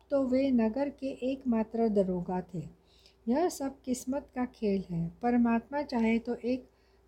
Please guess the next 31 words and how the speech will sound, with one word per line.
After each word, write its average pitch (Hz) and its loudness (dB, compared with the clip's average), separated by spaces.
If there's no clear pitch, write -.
फट-, 247 -4
फटे 254 0
हाल 254 2
को 285 0
पल 302 -2
में 247 4
राजा 214 0
बना 190 0
सकता 180 -10
है। 165 -6
बिल्कुल 269 0
ऐसी 247 0
ही 277 0
बात 240 0
शेख 240 0
जी 277 -6
के 269 -2
साथ 233 0
हुई 208 -2
थी। 170 -12
अब 302 2
उन्हें 262 4
विश्वास 240 -2
हो 220 0
गया 202 0
था 214 -6
कि 254 0
यदि 254 0
अपनी 294 -6
मूर्खता 247 2
छोड़कर 254 -4